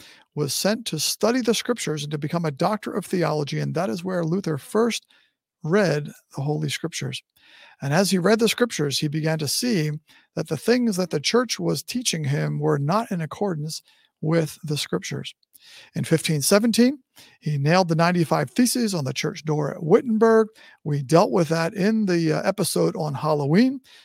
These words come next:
so you can go back and reference that. We're not gonna go over that again here, but that is considered the start of the Reformation. However, a couple other events happened which are crucial in the story of Luther and in the spread of the gospel.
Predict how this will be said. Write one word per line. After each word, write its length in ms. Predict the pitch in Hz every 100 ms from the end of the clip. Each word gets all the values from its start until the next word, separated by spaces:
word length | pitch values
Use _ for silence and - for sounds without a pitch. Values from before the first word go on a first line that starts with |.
| _
so 220 | - 151
you 180 | 147 160
can 120 | 165
go 140 | 147
back 300 | 143 156 160
and 120 | 131 131
reference 380 | 160 - 156
that. 180 | - 165
We're 140 | 165 151
not 120 | 151
gonna 160 | 147 139
go 200 | 147 143
over 380 | 156 190 180
that 300 | 151 156 151 -
again 320 | 139 151 143
here, 340 | 123 143 160 233 _ _ _ - - _ -
but 280 | 160 226 170
that 260 | 190 240
is 160 | - 180
considered 340 | 190 - 175
the 80 | 160
start 260 | 147 160 151
of 40 |
the 80 | 151
Reformation. 640 | 151 143 151 151 156 - - _ -
However, 520 | 175 254 240 147 226 _ _ - _ _ -
a 60 |
couple 320 | - 277 240
other 240 | 220 240 214
events 480 | 185 135 180 220 -
happened 500 | - 214 - 143 151
which 220 | 151 -
are 160 | 151
crucial 640 | 143 - 254 262 147 143 185 _ _ _
in 260 | 170 160 160
the 260 | - 151
story 440 | 143 - 175 175 -
of 180 | 160 147
Luther 340 | 202 208 202
and 180 | 190 160
in 80 | 151
the 120 | 139
spread 440 | - - 180 185
of 80 | 185
the 80 | 165
gospel. 540 | 147 151 - - -